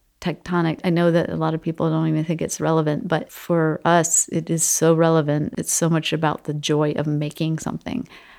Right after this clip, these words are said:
which is one of the reasons why we continue to do installations, to really have that opportunity to put materials together on a scale that can be done in a quick,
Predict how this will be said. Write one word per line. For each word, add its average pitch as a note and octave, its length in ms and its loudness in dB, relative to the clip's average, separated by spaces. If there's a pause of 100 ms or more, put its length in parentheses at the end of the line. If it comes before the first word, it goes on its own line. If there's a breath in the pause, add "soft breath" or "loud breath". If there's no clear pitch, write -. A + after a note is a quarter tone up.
(180 loud breath)
which F#3 220 0
is F3 140 2
one F#3 220 6
of E3+ 60 2
the E3 100 2
reasons D#3 400 0
why D#3 400 0
we D#3+ 640 -2
continue E3 420 2
to D3+ 100 0
do D3+ 360 0 (160)
installations, E3+ 960 0 (500 loud breath)
to G3 140 2
really G3 360 6 (200)
have E3+ 320 2
that D#3+ 200 2
opportunity D#3+ 580 2
to - 140 -8
put - 400 -6
materials E3 540 0
together E3 540 2 (400 soft breath)
on D#3+ 160 2
a D3+ 60 0
scale D#3 500 2
that D3 160 -2
can E3 160 2
be D3+ 100 2
done D3+ 300 2
in C#3+ 160 2
a - 80 -4
quick, - 440 -2